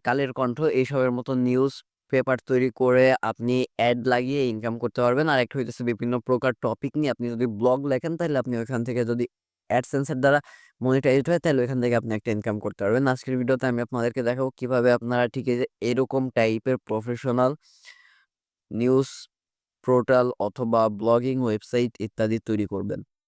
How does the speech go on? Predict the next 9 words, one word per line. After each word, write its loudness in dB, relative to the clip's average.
So -6
বন্ধুরা, 0
first -2
of -2
all 2
আমরা 2
হচ্ছে -4
আমাদের, 0
আহ, 2